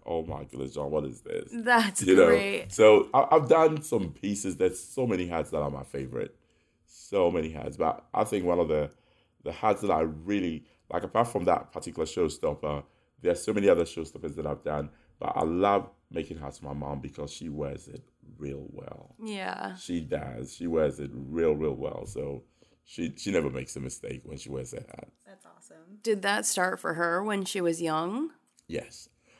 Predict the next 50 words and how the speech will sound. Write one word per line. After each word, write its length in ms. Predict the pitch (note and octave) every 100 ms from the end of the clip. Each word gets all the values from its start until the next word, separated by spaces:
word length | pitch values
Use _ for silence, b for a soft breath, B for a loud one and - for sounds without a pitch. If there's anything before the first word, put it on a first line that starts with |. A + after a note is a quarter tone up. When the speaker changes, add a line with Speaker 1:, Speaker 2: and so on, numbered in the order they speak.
| b
Speaker 1:
Because, 340 | - C3 D#3+ A#2 - A#2+ -
you 100 | C#3
know, 80 |
she 160 | C#3 D#3+
grew 140 | D3+
up 100 | D3
in 60 | G#2
an 140 | G2 -
era 240 | G2+ F#2+
where 420 | F#2 F2 E2 E2 - _ _ -
going 240 | F#2 G2
to 100 | -
church, 300 | - F#2 E2
you 60 | E2+
had 80 | D#2
to 60 |
cover 200 | - D2+
your 100 | C#2+
hair. 280 | C#2 C2+ - - _ _ _ _ _ _ _
And 240 | F2+ F2+ E2+
so 160 | G2
to 120 | F2+ -
cover 240 | G#2 F2
your 140 | E2
hair, 480 | F2 A#2 G#2 F2+ E2+ - b b -
it 40 |
was 160 | F2+ E2+
either 240 | - G2+ G2+
people 380 | G#2+ F#2+ F2+ D#2+
used 320 | E2 C#2 -
scarves, 580 | - F#2+ G2 G2 F#2 - b b
but 140 | E2+
people 240 | F#2+ F2+ F2
were, 160 | D#2+
like, 200 | D2 D2 -
middle 200 | E2 D2+
class, 540 | - F#2 F#2 F#2+ F#2 - _
would 240 | E2 D2+
wear 200 | D2+ C#2
the 120 | D2
hats, 400 | C#2 F2 F#2 F#2
the 100 | E2
bonnets, 560 | D#2 E2+ F2+ F2+ E2+ -
and, 220 | D2+ D2 -
you 80 |
know, 100 | D#2
little 200 | D2 D#2+
things 240 | - D2+ C#2+
like 120 |
that. 60 | C#2